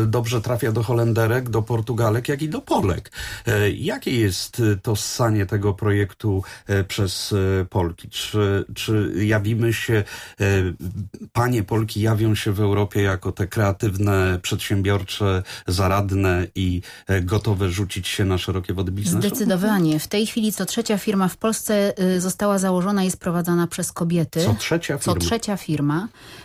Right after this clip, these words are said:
Speaker 2: Trzydzieści trzy, ponad trzydzieści trzy procent przedsiębiorstw prowadzą kobiety. I tutaj jesteśmy liderkami wśród europejskich krajów, bo średnia unijna to trzydzieści jeden procent, więc jesteśmy tutaj powyżej tego. I,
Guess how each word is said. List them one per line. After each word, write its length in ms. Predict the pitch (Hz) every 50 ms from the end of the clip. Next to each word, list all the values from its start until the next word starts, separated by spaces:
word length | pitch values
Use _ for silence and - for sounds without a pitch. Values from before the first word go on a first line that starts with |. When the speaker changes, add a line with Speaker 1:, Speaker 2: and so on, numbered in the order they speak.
| - - -
Speaker 2:
Trzydzieści 480 | - - 202 202 254 - - 233 202
trzy, 420 | - - - - - 220 220 220 - - -
ponad 380 | 240 269 269 233 196 - -
trzydzieści 480 | - - - 170 87 196 - - - 165
trzy 200 | - - 240 240
procent 380 | - 214 208 - 208 196 190
przedsiębiorstw 880 | - - - 180 - - - 214 214 220 214 233 220 220 - - - -
prowadzą 540 | - - 190 180 190 185 180 - 185 185 180 -
kobiety. 520 | - 180 175 160 156 151 127 - - - - -
I 180 | 202 190 196 190
tutaj 320 | - 254 247 247 226 202
jesteśmy 500 | 196 185 - - 214 208 - 220 208 196
liderkami 840 | 196 185 196 180 185 185 190 185 - - 196 190 180 160 147 143 143 - - _
wśród 340 | - - - - 180 170 -
europejskich 800 | - 165 165 165 160 - 185 175 170 170 - - - 170 - - -
krajów, 540 | - - 170 156 151 151 160 214 247 - - - - - - - - _
bo 120 | 170 180
średnia 440 | 180 - - 202 220 226 240 240 233
unijna 460 | - 202 190 180 175 180 196 214 214
to 120 | - - 214
trzydzieści 540 | - - - 190 185 202 190 - - 190 175
jeden 300 | 165 160 156 160 156 151
procent, 440 | - - 139 147 - - 147 156
więc 240 | 156 170 170 170 -
jesteśmy 540 | 180 170 175 165 - - 180 - - 175 165
tutaj 260 | - 165 - 165 160
powyżej 440 | - - 160 151 160 151 151 151 147
tego. 320 | - - 139 151 165 165 - - - - - - - - - - _
I, 260 | 220 214 220 233 233